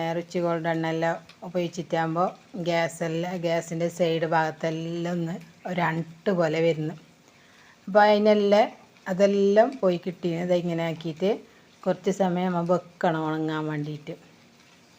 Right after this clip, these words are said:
ഒരു കാമണിക്കൂർ വെച്ചാൽ മതി, അത്ര തന്നെ, പത്ത് മിനിറ്റ് കാമണിക്കൂർ അത്രേ ഞാൻ വെച്ചിന്, അത്ര സമയം വെച്ചാൽ മതി. എന്നിട്ട് നല്ല പോലെ നമ്മൾ തുടച്ചെടുക്കണം, സ്ക്രബ്ബർ കൊണ്ട് നല്ല പോലെ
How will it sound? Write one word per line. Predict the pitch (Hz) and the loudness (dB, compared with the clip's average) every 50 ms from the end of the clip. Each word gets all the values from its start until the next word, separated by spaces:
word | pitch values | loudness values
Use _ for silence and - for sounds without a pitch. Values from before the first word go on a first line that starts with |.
| _ _ _ - - - _ - - - - - - - - - - - _ - 214 196 | _ _ _ -20 -20 -20 _ -20 -20 -20 -20 -20 -20 -20 -20 -20 -20 -20 _ -6 -4 -2
ഒരു | 185 180 190 190 - | 0 0 0 4 6
കാമണിക്കൂർ | 269 247 220 208 202 196 202 196 196 214 208 208 208 208 | 8 8 8 6 4 2 2 2 2 2 2 4 4 2
വെച്ചാൽ | 208 208 208 208 208 202 202 | 2 2 2 2 2 4 4
മതി, | 202 208 196 214 196 175 | 2 2 2 2 2 0
അത്ര | - - 185 190 | 0 0 0 2
തന്നെ, | 202 226 208 170 180 | 2 2 2 2 0
പത്ത് | 170 - - - 170 | -2 -2 -2 -2 -2
മിനിറ്റ് | 165 156 180 196 196 | 0 0 0 0 2
കാമണിക്കൂർ | 233 220 208 190 185 180 180 180 190 190 170 | 2 2 2 2 0 0 -2 0 0 0 0
അത്രേ | 165 - - 175 185 196 190 | 0 -2 -2 0 0 2 0
ഞാൻ | 175 170 170 | 0 0 0
വെച്ചിന്, | 165 160 165 - - 175 160 - - - - - - _ _ _ - _ - 185 170 | -2 -2 -4 -6 -6 -4 -4 -6 -8 -12 -20 -20 -20 _ _ _ -20 _ -6 -4 -4
അത്ര | 160 - 185 190 185 214 | -2 -2 -2 0 0 0
സമയം | 202 190 185 190 196 | 0 0 0 -2 -2
വെച്ചാൽ | 190 196 - 180 175 175 180 | -2 -2 0 0 0 0 0
മതി. | 175 151 - - - - - _ _ _ _ _ _ _ - - - - - - - 180 | -2 -4 -6 -10 -16 -20 -20 _ _ _ _ _ _ _ -20 -20 -20 -20 -20 -14 -10 -8
എന്നിട്ട് | 180 180 180 175 202 214 220 202 | -4 -4 -4 -2 0 2 2 2
നല്ല | 190 185 185 185 185 175 180 | 2 4 4 2 2 4 4
പോലെ | 175 170 170 175 190 220 208 | 4 4 4 4 2 2 2
നമ്മൾ | 185 175 175 185 - - - _ _ _ _ - | 0 -2 -4 -6 -8 -14 -20 _ _ _ _ -6
തുടച്ചെടുക്കണം, | 196 185 175 170 175 - - - _ _ _ _ - - - 208 185 170 - - 165 170 175 247 - - - _ _ _ _ - - - - | -2 -2 -2 -2 -4 -10 -20 -20 _ _ _ _ -12 -4 0 0 0 0 -2 -8 -8 -8 -10 -12 -16 -20 -20 _ _ _ _ -20 -20 -20 -16
സ്ക്രബ്ബർ | - - 190 180 175 170 165 185 180 175 175 | -4 0 0 0 2 2 2 4 4 4 2
കൊണ്ട് | 175 175 185 190 180 | 2 0 0 0 0
നല്ല | 175 175 175 175 175 180 180 185 185 196 208 202 180 185 | 0 0 -2 -2 -4 -4 -4 -4 -4 -2 -4 -4 -2 -4
പോലെ | 175 170 170 202 | -4 -4 -4 -6